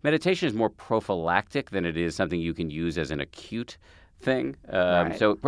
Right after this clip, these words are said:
Speaker 1: it, it creates a level of calm and mindfulness that I think prevent, it's preventive medicine more than something you can call on in a, in, in an emergency.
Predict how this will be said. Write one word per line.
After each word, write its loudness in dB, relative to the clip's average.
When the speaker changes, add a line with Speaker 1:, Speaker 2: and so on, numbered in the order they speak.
Speaker 1:
it, -2
it -6
creates 0
a 4
level 4
of -4
calm 4
and -4
mindfulness 0
that 6
I 2
think -4
prevent, -2
it's -8
preventive -4
medicine -6
more 4
than 2
something 0
you -12
can -14
call 4
on 0
in -2
a, 2
in, -4
in -6
an -2
emergency. -4